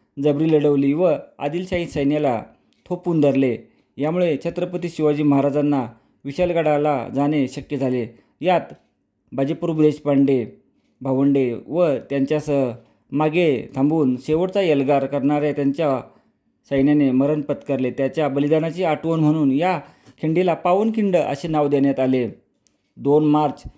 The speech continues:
सोळाशे साठ रोजी सिद्दी जोहरने पन्हाळ्यास वेढा दिला. यावेळी छत्रपती शिवाजी महाराज पन्हाळ्यावर अडकून पडले होते. मुसळधार पावसात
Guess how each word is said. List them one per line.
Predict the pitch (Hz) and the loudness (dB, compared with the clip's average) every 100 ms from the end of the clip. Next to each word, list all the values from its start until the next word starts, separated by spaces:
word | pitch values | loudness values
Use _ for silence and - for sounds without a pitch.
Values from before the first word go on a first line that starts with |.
| _ _ | _ _
सोळाशे | 147 147 151 170 | -2 -2 -2 -6
साठ | 156 147 143 | -4 -4 0
रोजी | 139 123 120 - _ _ _ | 0 0 -4 -6 _ _ _
सिद्दी | 165 151 | -4 -2
जोहरने | 170 160 156 151 | 2 2 4 0
पन्हाळ्यास | 147 165 190 196 147 | -2 -4 -2 -4 -2
वेढा | 139 143 | 0 2
दिला. | 143 135 123 - - _ _ _ _ _ | 2 0 0 -4 -12 _ _ _ _ _
यावेळी | - 165 170 147 156 147 135 _ _ _ _ | -2 2 4 4 2 2 0 _ _ _ _
छत्रपती | 165 185 190 - 190 | -8 -4 -2 0 -2
शिवाजी | 185 160 151 151 | 2 2 4 2
महाराज | 143 135 127 110 - _ _ _ | 2 2 0 -4 -18 _ _ _
पन्हाळ्यावर | 147 147 151 151 143 | 0 2 4 2 0
अडकून | 123 143 175 165 | -4 -4 -4 -4
पडले | 156 139 | -2 0
होते. | 135 131 131 | 0 -2 -4
मुसळधार | 151 156 196 202 196 | -4 -2 -2 0 0
पावसात | 156 147 165 | 0 0 0